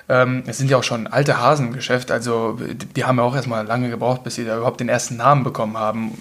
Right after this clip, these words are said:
und, äh, dann auf größeren Gigs gespielt haben. Ähm, und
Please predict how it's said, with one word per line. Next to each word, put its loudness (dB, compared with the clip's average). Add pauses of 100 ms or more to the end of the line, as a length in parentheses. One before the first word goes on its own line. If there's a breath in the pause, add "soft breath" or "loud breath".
und, -10
äh, -4
dann -4
auf -4
größeren -8
Gigs -8
gespielt -8
haben. 2 (680 loud breath)
Ähm, 4 (200)
und -2